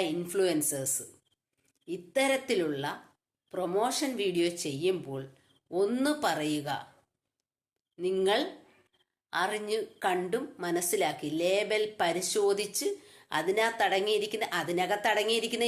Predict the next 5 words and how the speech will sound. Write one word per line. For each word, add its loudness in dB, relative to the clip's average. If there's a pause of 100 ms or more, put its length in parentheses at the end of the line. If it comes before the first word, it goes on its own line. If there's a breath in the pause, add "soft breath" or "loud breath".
ഇൻഗ്രീഡിയൻസ് 0
നമ്മുടെ 2
ശരീരത്തിൽ 2
ചെ-, -2
ചെന്നാൽ 2